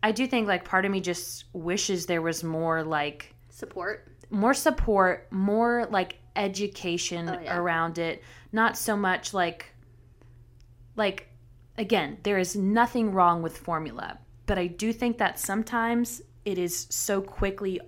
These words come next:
Speaker 1: offered that
Speaker 2: Yeah.
Speaker 1: some moms don't know that they have other options.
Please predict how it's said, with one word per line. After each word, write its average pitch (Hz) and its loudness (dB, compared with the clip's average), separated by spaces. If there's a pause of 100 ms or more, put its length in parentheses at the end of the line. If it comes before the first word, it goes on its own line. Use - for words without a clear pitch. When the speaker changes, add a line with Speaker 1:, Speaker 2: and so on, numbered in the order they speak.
Speaker 1:
offered 277 -2 (240)
that 190 4
Speaker 2:
Yeah. 185 -6
Speaker 1:
some 247 4
moms 208 4
don't 190 0
know 185 2
that 180 -4
they 180 -4
have 190 -4
other 165 -6
options. - -10